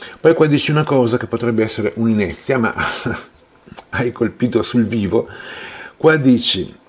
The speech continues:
"Diversamente nel caso di Erba, pareri miei, hai bollato i due coniugi come persone sgradevoli e litigiose, fermandoti a, a tale etichetta. Questo sì, di moda e trendy."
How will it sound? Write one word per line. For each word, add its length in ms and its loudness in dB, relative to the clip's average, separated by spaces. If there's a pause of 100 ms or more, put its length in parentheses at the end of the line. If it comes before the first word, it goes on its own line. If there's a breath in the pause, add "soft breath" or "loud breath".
(300 loud breath)
"Diversamente 680 6
nel 100 2
caso 240 0
di 140 4
Erba, 280 2
pareri 320 -2
miei, 160 0
hai 60 -2
bollato 360 2
i 40 -4
due 120 2
coniugi 360 -2
come 200 -2
persone 340 -4
sgradevoli 500 0
e 40 4
litigiose, 520 -2
fermandoti 680 0
a, 200 0
a 120 -8
tale 220 0
etichetta. 580 -4
Questo 400 -2
sì, 320 -4
di 120 -4
moda 420 0
e 180 -2
trendy." 640 -2